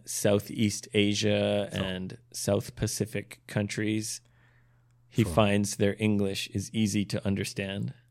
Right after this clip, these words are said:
Speaker 2: これはね、よく、よくあることだと思いますよ。うん。
Speaker 1: Yes.
Speaker 2: はい。
Speaker 1: Especially certain countries like Thailand,
Speaker 2: うん。
Speaker 1: uh,
Speaker 2: フィリピンのとか。
Speaker 1: where they're used to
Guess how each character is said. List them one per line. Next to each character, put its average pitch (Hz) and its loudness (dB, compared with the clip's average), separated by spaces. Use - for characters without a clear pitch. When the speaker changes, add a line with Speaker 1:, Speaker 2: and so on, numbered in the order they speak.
Speaker 2:
こ - -12
れ 214 0
は 202 2
ね、 190 6
よ 190 8
く、 107 0
よ 143 4
く 98 -2
あ 117 6
る 113 4
こ 87 -6
と - -12
だ 71 -12
と - -18
思 67 -18
い - -20
ま - -20
す - -20
よ。 208 -8
う - -18
ん。 - -20
Speaker 1:
Yes. 117 8
Speaker 2:
は - -6
い。 - 2
Speaker 1:
Especially 170 4
certain 156 2
countries 120 2
like 104 -2
Thailand, 120 6
Speaker 2:
う 110 -2
ん。 - 2
Speaker 1:
uh, 95 -2
Speaker 2:
フ 117 0
ィ 117 8
リ - -
ピ 110 10
ン 104 6
の 147 -12
と - -12
か。 - -8
Speaker 1:
where - -10
they're 113 8
used 113 6
to 107 -2